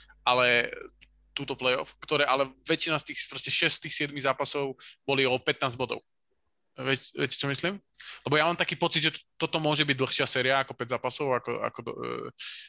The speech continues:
ako Dosti hovoril, ale myslím si, že,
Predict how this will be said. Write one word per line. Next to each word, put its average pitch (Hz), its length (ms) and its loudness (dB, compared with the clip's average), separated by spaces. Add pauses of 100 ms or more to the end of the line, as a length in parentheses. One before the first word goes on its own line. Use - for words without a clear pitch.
(140)
ako - 160 -10
Dosti 120 240 -4
hovoril, 120 480 2
ale 120 400 2
myslím 131 320 -2
si, 127 160 0
že, 120 400 2